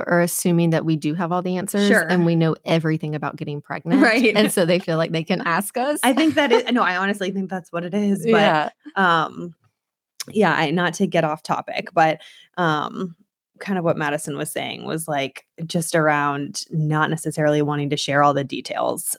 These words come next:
Speaker 2: Um, they may wanna share with you, but, but not, like, prying
Speaker 1: Yeah.
Speaker 2: necessarily.
Speaker 1: Yeah. Yeah. We would just say this kinda goes back to what we said previously about, you know, just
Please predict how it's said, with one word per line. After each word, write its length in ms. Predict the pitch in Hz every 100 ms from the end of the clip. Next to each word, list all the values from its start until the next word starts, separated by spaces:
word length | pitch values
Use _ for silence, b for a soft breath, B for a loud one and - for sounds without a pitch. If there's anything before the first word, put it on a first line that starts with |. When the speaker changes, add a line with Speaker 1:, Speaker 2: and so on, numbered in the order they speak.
| -
Speaker 2:
Um, 440 | 151 135 - 175 -
they 120 | 190
may 200 | 180 180
wanna 280 | 160 185 254
share 320 | - 151 156
with 180 | 160 160
you, 240 | 185 226
but, 220 | 202 165 - _ -
but 120 | 113
not, 380 | 180 175 185 -
like, 340 | 180 151 - _ _ -
prying 680 | - 147 143 170 208 220 233
Speaker 1:
Yeah. 80 | 233
Speaker 2:
necessarily. 680 | 175 156 254 240 247 254 262 254 254
Speaker 1:
Yeah. 420 | 240 196 147 165 - B B
Yeah. 220 | - 233 180
We 160 | 226
would 120 | 247
just 160 | 240 240
say 160 | 208 185
this 220 | 185 -
kinda 220 | 202 180
goes 160 | 170 165
back 180 | 156 -
to 320 | 165 156 147
what 160 | 160 151
we 80 | 160
said 200 | 156 -
previously 600 | 175 151 151 - 151 147
about, 420 | 147 147 143 - B B B B B B -
you 120 | 202
know, 180 | 196 180
just 240 | 180 180